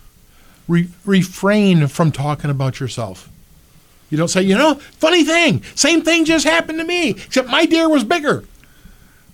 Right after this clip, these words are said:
No, it's not about you. Let that other person have that, have that spotlight. Make eye contact with that person. Make sure they know you're absorbing what they're saying. Make sure that you're responding in a way that communicates that you're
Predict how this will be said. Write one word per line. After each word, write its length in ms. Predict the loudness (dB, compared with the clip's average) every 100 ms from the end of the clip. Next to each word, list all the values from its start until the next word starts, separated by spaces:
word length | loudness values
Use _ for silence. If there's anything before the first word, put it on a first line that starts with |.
| -20 -20 -16 -4
No, 220 | 0 0
it's 180 | -2 -4
not 180 | -4
about 320 | -4 -4 -6 -6
you. 180 | -10 -12 -18 -4
Let 200 | -2 0
that 160 | -2
other 260 | 0 0 0
person 360 | 0 -4 -2 -2
have 220 | 0 0
that, 260 | -2 -4 -6
have 160 | -6
that 160 | -6 -8
spotlight. 460 | -6 -6 -6 -12 -14 _ -20 -20 -20 -20 -12 0
Make 240 | 0 0
eye 180 | -2 -2
contact 560 | 0 0 0 0 -2 -4
with 80 |
that 160 | -8 -6
person. 340 | -8 -8 -12 -18 _ _ _ _ _
Make 140 | -4 -2
sure 220 | 0 0
they 140 | 0
know 200 | 0 0
you're 220 | 0 -2
absorbing 500 | -4 -6 -6 -4 -6
what 140 | -8 -8
they're 140 | -10
saying. 380 | -8 -6 -8 -10 -20 _ _ _ _ _ -20 _ -4
Make 220 | -2 -2
sure 480 | 0 2 2 0 -8 _ _ _ _ _ _ -6
that 160 | -4
you're 120 | 0
responding 540 | 0 0 -2 -2 0 0
in 80 | 0
a 40 |
way 160 | 2 0
that 160 | 0
communicates 560 | 0 2 2 0 -2 -2
that 200 | -6 -4
you're 160 | -6